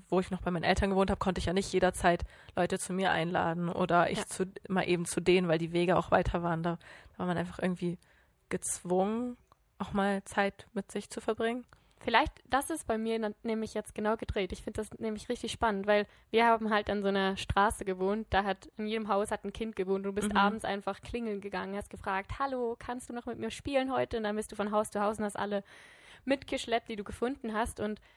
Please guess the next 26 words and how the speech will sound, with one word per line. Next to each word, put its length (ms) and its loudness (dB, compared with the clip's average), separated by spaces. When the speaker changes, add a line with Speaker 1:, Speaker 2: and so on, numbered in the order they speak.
Speaker 2:
seit 280 4
ich 160 -4
alleine 440 2
wohne, 380 0
wohne 160 -2
ich 120 -12
halt 260 -6
ein 200 -20
bisschen 300 -4
weiter 260 2
weg 160 0
von 120 -2
dem 100 -2
Ganzen. 460 -2
Es 120 -4
hat 120 -2
sich 160 -6
auch 140 2
mein 120 -2
ganzer 260 -2
Freundeskreis 640 -2
halt 200 0
irgendwie 260 -2
so 80 2
ein 60 0
bisschen 360 -4